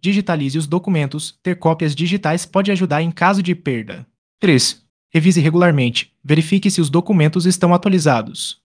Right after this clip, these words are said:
Exemplo de organização de documentos, documento status, identidade atualizado, comprovante de endereço atualizado, nota fiscal necessário, certificado de autenticidade disponível, processo de venda de ouro, passo a passo para vender ouro com segurança. Vender ouro pode parecer um desafio,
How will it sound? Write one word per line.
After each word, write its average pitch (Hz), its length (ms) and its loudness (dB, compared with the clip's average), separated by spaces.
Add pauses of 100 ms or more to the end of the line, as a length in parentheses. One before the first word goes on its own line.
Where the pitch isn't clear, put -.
(140)
Exemplo 139 340 0
de 165 100 0
organização 170 600 0
de 165 140 0
documentos, 170 580 0
documento 165 480 0
status, 156 500 -2
identidade 156 600 0
atualizado, 160 580 2
comprovante 185 580 0
de 151 120 -2
endereço 170 400 0
atualizado, 151 560 0
nota 139 280 -2
fiscal 156 460 -2
necessário, 156 540 0
certificado 175 760 -2
de 156 80 -2
autenticidade 165 720 0
disponível, 156 540 -2
processo 160 500 -2
de 180 120 0
venda 160 260 2
de 139 140 -2
ouro, 160 160 0
passo 160 280 0
a 165 60 0
passo 156 380 0
para 196 200 0
vender 160 360 2
ouro 175 120 0
com 175 140 0
segurança. 170 500 0
Vender 147 380 0
ouro 175 160 2
pode 190 320 0
parecer 170 480 0
um 180 60 4
desafio, 180 600 -2